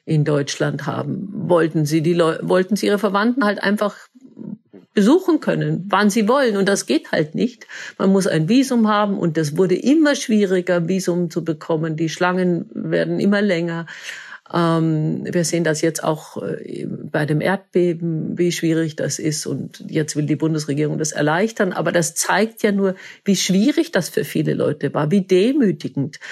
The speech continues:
Äh, ich kenn so viele Fälle von jungen Leuten, die zum Beispiel ein,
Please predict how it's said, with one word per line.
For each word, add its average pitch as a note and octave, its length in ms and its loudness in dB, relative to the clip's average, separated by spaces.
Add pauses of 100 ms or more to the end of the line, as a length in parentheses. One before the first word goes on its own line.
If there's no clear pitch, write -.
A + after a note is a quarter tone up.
(360)
Äh, - 220 -2
ich - 220 -6
kenn A3+ 180 4
so B3 160 2
viele G#3+ 320 2
Fälle E3 380 0
von F3 240 0
jungen G3 320 2
Leuten, D#3 480 -2
die D#3 240 0
zum D#3 200 -2
Beispiel D3+ 520 -2
ein, D3+ 320 -2